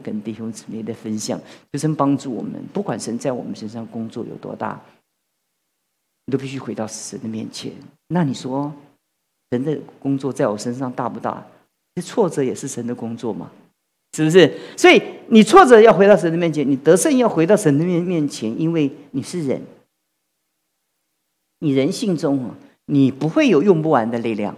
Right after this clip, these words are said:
你不会，你不会有用不完的信心，你不会用不完的胆量，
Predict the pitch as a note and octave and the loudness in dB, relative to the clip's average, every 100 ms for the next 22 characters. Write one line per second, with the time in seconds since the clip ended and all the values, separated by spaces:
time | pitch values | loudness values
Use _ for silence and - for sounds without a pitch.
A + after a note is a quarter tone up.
0 | - D3+ - F3+ B3 F3 - - - _ | -10 -10 -4 4 6 6 0 -18 -20 _
1 | G#3+ G#3 G#3 A#3+ D#4+ A#3+ A#3 A3+ G3+ E3 | 10 10 10 10 12 12 10 10 10 8
2 | E3+ G#3 F3 D#3+ D#3+ D#3 - - G#3 G3+ | 6 4 4 4 4 2 -6 2 10 10
3 | G3+ B3 E4+ C#4+ B3+ C#4+ D4 A#3+ A#3+ A3 | 10 10 10 10 6 8 8 10 10 10
4 | A#3+ F3 D3+ F#3 | 10 10 10 6